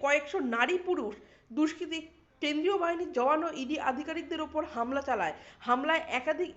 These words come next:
ইডি আধিকারিকের মাথা ফেটে যায়। এরপর গাড়িতে করে এলাকা ছাড়ার চেষ্টা করেন ইডি আধিকারিকরা। অভিযোগ, গাড়ি থামিয়ে ফের মারধর করা হয় তাদের, ভাঙচুর করা হয় গাড়ি। প্রাণ বাঁচাতে অটোরিকশা করে এলাকা ছাড়েন তারা। এরপর এলাকার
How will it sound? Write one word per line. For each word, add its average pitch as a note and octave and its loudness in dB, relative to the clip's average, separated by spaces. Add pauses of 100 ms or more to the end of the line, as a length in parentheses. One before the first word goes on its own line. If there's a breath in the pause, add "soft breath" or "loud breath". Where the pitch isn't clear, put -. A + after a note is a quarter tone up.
ইডি C#4 -2
আধিকারিকের D#4+ -2
মাথা B3 -2
ফেটে C4+ -6
যায়। F#3 0
এরপর A#3 2 (380 loud breath)
গাড়িতে C#4+ 4
করে E4 0 (140)
এলাকা C4+ 0
ছাড়ার D4+ 6
চেষ্টা D#4 0
করেন B3+ 0 (180)
ইডি C#4 -4
আধিকারিকরা। A3+ 0 (240)
অভিযোগ, C#4 4 (360 loud breath)
গাড়ি C4+ 4
থামিয়ে E4 -2
ফের E4 -2 (100)
মারধর B3 0
করা E4+ 0
হয় C4+ 0
তাদের, F3+ -2 (280 loud breath)
ভাঙচুর C4 2
করা E4 2
হয় C#4+ 0
গাড়ি। E3 -2 (380)
প্রাণ D4 10
বাঁচাতে E4 -2 (120)
অটোরিকশা E4+ 0
করে D4 2
এলাকা C4+ 0
ছাড়েন C#4+ -2
তারা। F#3 2 (320 loud breath)
এরপর D4 0 (120)
এলাকার C#4+ 2